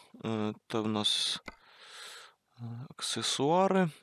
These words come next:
И смотрим, что у нас по санвизорам. Козырьки какие у нас есть. Неплохой козырёчек.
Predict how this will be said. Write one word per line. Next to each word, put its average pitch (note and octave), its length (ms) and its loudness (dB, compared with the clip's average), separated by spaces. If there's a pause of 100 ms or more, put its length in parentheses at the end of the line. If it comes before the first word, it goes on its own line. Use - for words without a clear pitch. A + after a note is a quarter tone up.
И D3 120 -2
смотрим, C3+ 540 2
что - 260 -2
у C3 60 4
нас B2+ 180 2
по - 160 -4
санвизорам. A#2+ 800 2
Козырьки A#2 580 -6
какие - 400 -10
у G#2+ 100 -6
нас G#2+ 320 -4
есть. A2+ 380 -8 (2000)
Неплохой A2+ 600 -6
козырёчек. - 800 -8